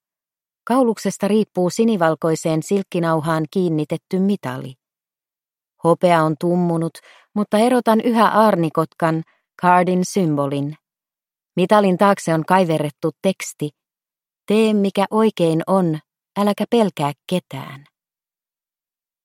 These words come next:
Vieläkö univormu mahtuisi päälle? Se selviää vain kokeilemalla, ja kyllä, mahtuuhan se.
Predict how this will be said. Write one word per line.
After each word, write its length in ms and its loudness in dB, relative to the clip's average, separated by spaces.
Vieläkö 340 0
univormu 520 2
mahtuisi 520 -2
päälle? 460 -2
Se 140 -6
selviää 460 2
vain 200 2
kokeilemalla, 760 0
ja 80 0
kyllä, 360 2
mahtuuhan 560 -2
se. 200 -12